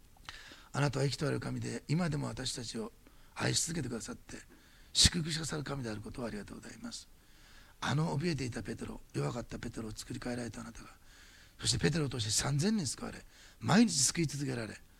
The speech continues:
多くの人に奇跡を行われたイエス様が、聖霊様が私たちを満たし、教会に満て-、溢れ、これから私たちを、そして私を通して人々を、私の愛する家族を、友人を、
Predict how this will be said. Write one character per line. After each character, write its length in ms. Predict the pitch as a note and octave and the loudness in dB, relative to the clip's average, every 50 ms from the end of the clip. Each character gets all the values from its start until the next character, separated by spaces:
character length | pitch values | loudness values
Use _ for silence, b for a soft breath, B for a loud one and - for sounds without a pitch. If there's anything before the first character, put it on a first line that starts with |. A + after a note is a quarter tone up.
| B B B B B B B B | B B B B B B B B
多 160 | - B2 C3 | -4 -2 -2
く 100 | B2 A#2+ | -2 -4
の 60 | A2 | -6
人 120 | G2+ - | -6 -6
に 60 | A2 G#2+ | -4 -2
奇 180 | - - A#2+ | -2 -2 -2
跡 100 | G#2+ B2 | -2 -4
を 40 | B2 | -6
行 80 | B2 C3+ | -6 -6
わ 80 | C3 | -6
れ 60 | B2 | -6
た 80 | A#2+ - | -8 -8
イ 40 | - - - - - - - | -10 -10 -12 -14 -16 -16 -8
エ 40 | - | -6
ス 120 | - - | -4 -4
様 120 | - - - | -4 -6 -10
が、 160 | - - - - - - B B B B B | -16 -18 -18 -20 -20 -20 B B B B B
聖 180 | B - - C3 | B -4 -2 0
霊 80 | B2+ A#2+ | 0 0
様 240 | - B2 A2+ A2 | -2 -4 -6 -8
が 180 | G#2 G#2 G#2+ - - B B B B B B B B B B B B | -8 -10 -10 -12 -16 B B B B B B B B B B B B
私 260 | - A2 C#3+ C#3 A#2+ | -4 -2 -2 0 -2
た 100 | - C3 | -2 -4
ち 120 | G#2+ - - | -4 -6 -6
を 60 | G#2 | -6
満 160 | G#2 G#2 G2+ | -6 -4 -2
た 120 | - D#3 D3+ | 2 6 8
し、 280 | - - - G2 - - - B B B B B B | 8 8 6 4 -2 -14 -20 B B B B B B
教 180 | - - E3+ | 0 2 2
会 240 | D#3+ - F3 E3+ D#3+ | 4 4 2 2 2
に 80 | D#3 C#3+ | 0 0
満 220 | B2 A2+ G2+ - | -2 -2 -4 -6
て-、 0 | - B2 | -4 -4
溢 200 | A#2 A2 B2 E3+ | -2 0 2 2
れ、 160 | D#3 G#2+ - - B B B B B B B B B B B B B | 2 2 0 -4 B B B B B B B B B B B B B
こ 120 | B - - | B -4 -4
れ 60 | B2 | -4
か 120 | A2 A#2+ | -2 -2
ら 200 | A#2+ B2 A#2 A#2 - | -4 -4 -4 -4 -4
私 240 | - A#2 B2+ C#3 C3+ | -4 -4 -2 -2 -2
た 100 | - C#3 | -2 -4
ち 140 | A2 - A#2 | -4 -4 -6
を、 100 | A2+ A2+ | -8 -8
そ 120 | - - A#2+ | -8 -6 -6
し 60 | - | -4
て 160 | - B2 A#2+ | -4 -4 -4
私 280 | - A2 G#2+ E3+ - - | -4 -4 -4 -2 -2 -2
を 40 | C#3 | -4
通 100 | B2 A#2+ | -4 -4
し 60 | G#2 | -2
て 60 | - | 2
人 200 | A#2 - - G#3 | 2 2 4 4
々 300 | A3+ G3+ - - - - | 2 0 -2 -4 -8 -16
を、 20 | - - B B B B B B B B B B B B B B - - - - - - - | -18 -20 B B B B B B B B B B B B B B -20 -20 -20 -20 -20 -20 -16
私 300 | - - - A#2+ G#2+ - | -10 -6 -4 -2 -2 -2
の 80 | A#2 A2 | -2 -2
愛 100 | A2+ A2 | -4 -4
す 120 | G#2+ - C3+ | -4 -4 -4
る 60 | B2 | -4
家 160 | - - D#3+ | -4 -2 -2
族 220 | D#3 C#3+ B2+ A#2+ A2 | -2 -2 -4 -6 -8
を、 60 | G#2+ | -6
友 180 | A2 B2+ C#3 | -2 -2 0
人 280 | C#3+ C3+ D#3+ D#3 D3+ C#3+ | 0 0 -2 -2 -2 -4
を、 80 | C3+ | -4